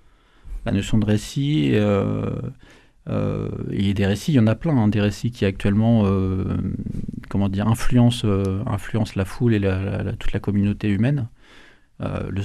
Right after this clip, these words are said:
moi, je fais partie du spatial et je peux vous dire que c'est un, ça, ça pèse lourd aussi dans,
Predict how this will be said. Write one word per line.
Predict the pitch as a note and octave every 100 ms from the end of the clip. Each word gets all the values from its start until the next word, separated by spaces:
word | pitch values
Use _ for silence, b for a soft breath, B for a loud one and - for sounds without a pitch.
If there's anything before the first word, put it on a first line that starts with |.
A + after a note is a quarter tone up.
| -
moi, | G#2+ G#2
je | -
fais | G#2
partie | G2 - F#2+
du |
spatial | F#2 G2 F2+ A#2 A#2
et | G#2
je | G2+
peux | -
vous | G2
dire | G2+
que | - F#2+ F#2+ A2+ - _ _ _
c'est | - - F#2+
un, | F#2 - - A#2 - _ _ _ _ _ _ _ _ _
ça, | - - F#2+ G#2+
ça | - -
pèse | A2+ G#2+
lourd | A2+ C3
aussi | G2 - -
dans, | G#2 F#2+